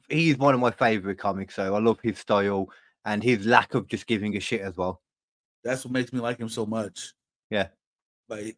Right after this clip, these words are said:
Speaker 2: I remember him saying something, he was doing some kind of a he did it twice that I remember him doing it. He did it one time for s-, a show here, and he did it again.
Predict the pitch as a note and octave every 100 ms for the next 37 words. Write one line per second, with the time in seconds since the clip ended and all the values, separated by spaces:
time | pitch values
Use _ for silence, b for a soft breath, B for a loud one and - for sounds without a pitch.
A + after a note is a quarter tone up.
0 | - B2+ C#3+ C#3 C3 C3 C3+ B2+ A#2+ C3+
1 | C#3 C3 A#2+ - C3+ C3 A2+ _ _ _
2 | C#3 C#3 C#3 C#3+ C#3+ C3+ B2 A#2 A2 _
3 | _ _ - C#3+ D#3+ A3+ - - - D#3
4 | C#3+ B2+ B2+ B2 B2 B2+ B2+ A#2 A#2+ A2
5 | A2 A2+ A2 A2+ D#3+ F3+ F#3 F3+ C#3+ -
6 | - C3 C3 - D3+ D3 C#3 B2+ A2+ B2+
7 | B2 A#2+ A2 C3+ C#3+ C#3+